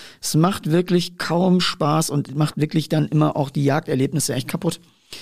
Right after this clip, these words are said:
Weil's natürlich da auch eine Sache ist des Gefahrenbereichs. Ich kann nicht durch die, ich kann, also der, der Hund natürlich, pass auf, es gibt ja auch viele Reviere, wo in Straßennähe gejagt wird. Also ich kann, und das haben wir jetzt auch gemacht, auf,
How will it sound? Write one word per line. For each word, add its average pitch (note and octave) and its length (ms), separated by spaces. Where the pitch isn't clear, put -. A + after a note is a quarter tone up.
Weil's D3 240
natürlich E3 300
da A#2 140
auch D3 180
eine D#3 260
Sache D3 240
ist - 280
des C#3+ 120
Gefahrenbereichs. D3 640
Ich - 100
kann C#3 120
nicht D3 260
durch - 140
die, D#3 200
ich - 100
kann, D3+ 260
also D3+ 200
der, D3 240
der C#3+ 160
Hund G#3+ 240
natürlich, G3 400
pass D#3+ 120
auf, D#3+ 180
es C#3 140
gibt D#3+ 160
ja D#3+ 80
auch - 80
viele E3+ 300
Reviere, E3 320
wo D#3 80
in D3 100
Straßennähe B2+ 640
gejagt G#2+ 380
wird. A#2 220
Also E3 200
ich - 260
kann, G3+ 480
und - 80
das C#3 100
haben F3+ 160
wir F3+ 80
jetzt F3 240
auch F3+ 200
gemacht, E3 540
auf, D#3+ 160